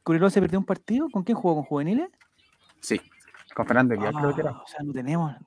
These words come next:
Speaker 1: no tenemos ningún antecedente positivo que diga que esta weá se puede suspender.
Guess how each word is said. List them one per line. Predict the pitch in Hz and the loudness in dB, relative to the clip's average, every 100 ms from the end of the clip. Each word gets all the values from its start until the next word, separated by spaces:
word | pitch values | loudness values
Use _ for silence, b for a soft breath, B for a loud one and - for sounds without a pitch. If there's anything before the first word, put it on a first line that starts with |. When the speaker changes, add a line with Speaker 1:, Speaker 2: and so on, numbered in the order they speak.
| - | -8
Speaker 1:
no | 131 | -6
tenemos | 131 175 165 | -2 -2 -2
ningún | 135 139 - 208 240 - | -4 -8 -2 0 0 -2
antecedente | 175 - 170 175 202 - 180 | -6 -6 -6 -2 -2 -4 -8
positivo | 160 165 190 202 | -8 -4 -2 -2
que | 175 | 0
diga | 175 190 180 | 0 0 -2
que | 180 208 b b b b | -4 -8 b b b b
esta | 160 - 170 | -14 -6 -4
weá | 170 | -2
se | 160 | -4
puede | 165 | -6
suspender. | 151 - 139 - | -8 -12 -12 -14